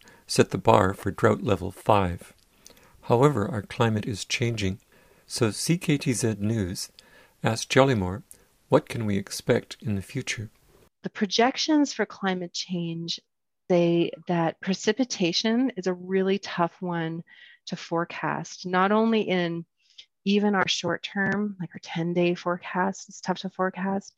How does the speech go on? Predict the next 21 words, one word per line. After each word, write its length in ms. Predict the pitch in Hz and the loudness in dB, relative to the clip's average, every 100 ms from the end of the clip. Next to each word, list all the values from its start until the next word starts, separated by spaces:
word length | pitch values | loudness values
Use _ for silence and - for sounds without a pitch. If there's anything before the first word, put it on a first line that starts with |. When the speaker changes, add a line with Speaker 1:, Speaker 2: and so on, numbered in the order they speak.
| - - - - | -20 -20 -20 -4
Speaker 2:
tough 180 | 208 202 | -2 0
to 100 | 196 | -2
forecast 600 | 196 180 180 175 - 175 | 0 0 0 -2 -2 -4
over 180 | 170 | 0
a 80 | 170 | 0
longer 380 | 156 147 156 165 | 0 -4 -6 -6
scale. 480 | - - 160 160 156 - - - - | -6 -2 0 0 -2 -12 -20 -10 0
But 160 | 185 | 2
what 200 | 190 196 _ - | 2 -2 _ -6
the 260 | 185 180 170 | 0 2 0
kind 160 | 185 180 | -2 -2
of 180 | 170 - - _ _ - | -4 -10 -20 _ _ -8
climate 320 | 208 202 185 | 0 0 0
change 760 | - 185 185 180 180 175 - - _ _ _ _ | -6 -2 -2 -2 -6 -8 -10 -12 _ _ _ _
science 600 | _ - 240 302 277 247 | _ 0 4 4 4 2
is 100 | 190 | -4
telling 380 | - - 185 180 | -4 -4 -2 -2
us 280 | 165 180 _ - | -4 -6 _ -8
is 160 | 175 - | -8 -2
that, 360 | 165 156 - - _ - - - - | -2 -2 -6 -20 _ -20 -20 -18 0
that 440 | 185 185 - - | 4 4 2 -4